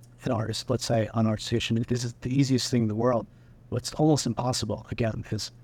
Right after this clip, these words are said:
somebody who's really great, somebody who, who is dependable, and somebody who's available, right, during your time frame. Um,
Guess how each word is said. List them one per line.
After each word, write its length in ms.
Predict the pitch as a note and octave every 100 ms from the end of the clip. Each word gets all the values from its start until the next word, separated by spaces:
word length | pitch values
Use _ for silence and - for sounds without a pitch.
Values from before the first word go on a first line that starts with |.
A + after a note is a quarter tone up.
| -
somebody 320 | - A2 A2+
who's 200 | G#2+ A2
really 340 | G#2+ A#2 B2 A#2+
great, 340 | A#2 A2+ - - - -
somebody 320 | - A2 A2+
who, 380 | G#2+ A#2+ A2+ A2 - -
who 200 | - A#2+
is 160 | G#2+ - -
dependable, 640 | - B2+ A#2 A2+ A2+ A2+ - - - -
and 160 | A#2 G#2+
somebody 220 | A#2+ B2+
who's 160 | A#2 A#2+
available, 580 | G#2+ G#2+ B2 A2+ G2+ G#2+ -
right, 260 | A2+ G#2+ -
during 220 | A2 G#2+
your 100 | G#2
time 280 | - A#2 A#2+
frame. 300 | - G#2 - - - - -
Um, 260 | G#2+ A2